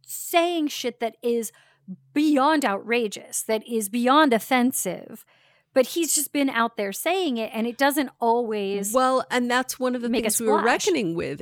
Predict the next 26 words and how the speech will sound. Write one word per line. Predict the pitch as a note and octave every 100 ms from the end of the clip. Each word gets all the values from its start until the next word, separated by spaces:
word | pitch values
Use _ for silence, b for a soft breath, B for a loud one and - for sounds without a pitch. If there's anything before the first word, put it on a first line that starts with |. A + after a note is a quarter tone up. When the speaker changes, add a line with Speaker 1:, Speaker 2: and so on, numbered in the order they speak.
| -
Speaker 2:
which | G3+ A3 A3+
is, | G#3
like, | G#3 - b b
so | - - C#4
he | - C#4+
said | - D#4 D#4
this | F#4 - -
totally | - B3 C4+ C4
horrible | C4 - A3 G#3+ G3
stuff | F3+ - G3 F3+
where | F3 E3+ E3
Warren | D#3+ F#3+ G#3+ G3+
Jeffs, | F3 F3+ F3 -
the | -
sexual | D#3+ - F3+ - G3 E3+ E3
assaulting, | E3+ - - E3 E3 - F3 E3+ E3 B B B -
uh, | F#3 E3
Mormon | E3+ E3 E3+ F#3 G3 G3 F3+ F3 -
fundamentalist | - F3+ F3 E3+ D#3+ D#3+ - E3 D#3 -
leader, | E3 E3 F3+ D#3+ - - - b b
he | - B3
was | B3
like, | C4+ C4
"Well, | F#4
you | F4 F#4+
know, | F#4+ C#4+ C#4+ E4+